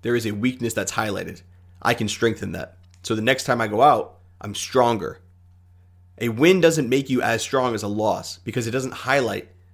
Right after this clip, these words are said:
All it does is affirm. You know, like Smaug the dragon in, in The Hobbit. The only way you know you have a missing scale is when someone hits it with the black arrow. You know, you need to be looking at yourself and enjoying your process, enjoying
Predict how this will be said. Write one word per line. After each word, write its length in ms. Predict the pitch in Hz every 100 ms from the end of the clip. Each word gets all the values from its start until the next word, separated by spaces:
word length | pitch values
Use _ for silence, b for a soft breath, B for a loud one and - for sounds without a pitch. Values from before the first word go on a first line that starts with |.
| -
All 140 | - 131
it 60 |
does 180 | 131 120
is 100 | 110
affirm. 520 | 107 - 135 90 85 - - _ - _ _ _ -
You 140 | 113
know, 120 | 110
like 140 | 113 113
Smaug 520 | - 127 131 139 127
the 60 | 107
dragon 640 | 120 127 135 101 98 - b b b
in, 220 | 107 110
in 140 | 107
The 100 | 104
Hobbit. 360 | 110 131 - - - _ - - - -
The 100 | 113
only 160 | 147 156
way 140 | 156
you 180 | 143 151
know 160 | 127 139
you 140 | 143
have 100 | 127
a 60 | 110
missing 260 | 131 113
scale 480 | - 117 123 143 156 b b -
is 120 | 104
when 80 | 110
someone 180 | 120
hits 240 | - 139 -
it 60 |
with 80 | 87
the 60 | 98
black 300 | 110 110 104
arrow. 360 | 95 85 - - - - - - - - - - - - -
You 120 | 120
know, 60 | 104
you 160 | 127
need 160 | 156 151
to 80 | 127
be 80 | 131
looking 200 | 151 131
at 120 | 110
yourself 500 | 160 - 107 101 -
and 80 | 113
enjoying 400 | 113 127 139 131
your 80 |
process, 560 | 170 107 104 101 107 -
enjoying 540 | 113 117 123 127 123